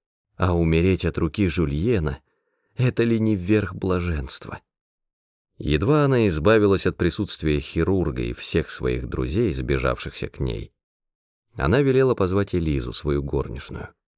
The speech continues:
«Тюремщик», сказала она ей, сильно покраснев,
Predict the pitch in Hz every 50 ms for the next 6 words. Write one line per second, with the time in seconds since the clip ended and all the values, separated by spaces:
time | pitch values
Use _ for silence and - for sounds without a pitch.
0 | _ _ _ _ _ _ _ _ _ _ _ _ _ _ _ _ - - - 98
1 | 92 104 113 101 87 - - - - - - - _ _ _ _ _ - - -
2 | - 82 76 71 80 80 73 73 71 69 69 69 67 67 65 73 90 104 107 87
3 | - - 85 71 71 69 65 - - - - - - - - - - - - -